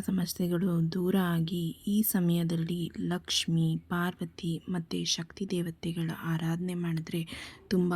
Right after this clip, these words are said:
ಒಳ್ಳೆಯದಾಗುತ್ತೆ ಅನ್ನೋ ನಂಬಿಕೆ. ಮತ್ತೆ ಟೆಂಪಲಲ್ಲಿ ಕೆಲವೊಂದಷ್ಟು ವಿಶೇಷ ಪೂಜೆಗಳಿಗೆ ರೆಡಿ ಮಾಡ್ಕೊಳ್ತಾ ಇದ್ರು. ಯಾಕೆ ಅಂತ ಕೇಳಿದಾಗ ಒಂಬತ್ತನೇ ವರ್ಷದ ವಾರ್ಷಿಕೋತ್ಸವ ಇದೆ,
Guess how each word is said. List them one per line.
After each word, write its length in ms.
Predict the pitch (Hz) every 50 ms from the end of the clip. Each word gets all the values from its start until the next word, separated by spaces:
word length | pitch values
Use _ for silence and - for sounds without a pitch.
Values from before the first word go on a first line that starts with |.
| 170 170
ಒಳ್ಳೆಯದಾಗುತ್ತೆ 680 | 170 170 165 175 180 175 175 165 160 160 - - 165 160
ಅನ್ನೋ 380 | 156 156 156 160 175 175 160 156
ನಂಬಿಕೆ. 680 | 170 175 165 165 165 160 160 156 165 - - - 165 - _ _ _ _ _ _ _ _ _ _ _ _ _ _ - - - - - - - 240
ಮತ್ತೆ 380 | 226 220 - - - 190 180
ಟೆಂಪಲಲ್ಲಿ 960 | 170 - 180 180 175 170 190 180 180 180 175 170 175 185 180 170 165 165 - -
ಕೆಲವೊಂದಷ್ಟು 1040 | - - 180 180 180 180 175 175 170 202 185 - - - - 190 170 156 156 160 - -
ವಿಶೇಷ 640 | - 175 180 175 - - 175 180 185 185 - - - 185 170 170 180
ಪೂಜೆಗಳಿಗೆ 1200 | - - - 226 190 180 165 190 185 180 190 180 196 175 170 202 190 185 175 - - - - -
ರೆಡಿ 220 | 185 180 170 185
ಮಾಡ್ಕೊಳ್ತಾ 580 | 185 185 170 170 165 - - 170 165 - - 165
ಇದ್ರು. 280 | 160 156 185 185 185 - - -
ಯಾಕೆ 320 | 190 180 175 170 - 185
ಅಂತ 160 | 180 175 165 170
ಕೇಳಿದಾಗ 560 | 165 - 175 170 165 165 175 175 170 185 202 190 185 - - - - - - - - -
ಒಂಬತ್ತನೇ 520 | 220 175 175 175 170 180 - - 185 180 175
ವರ್ಷದ 500 | 170 170 165 - - - - 170 160 175 180 175 165 170
ವಾರ್ಷಿಕೋತ್ಸವ 1000 | 180 185 185 170 170 170 165 - - 180 170 - 170 170 - - - 175 165
ಇದೆ, 380 | 165 165 165 160 165 185 202 254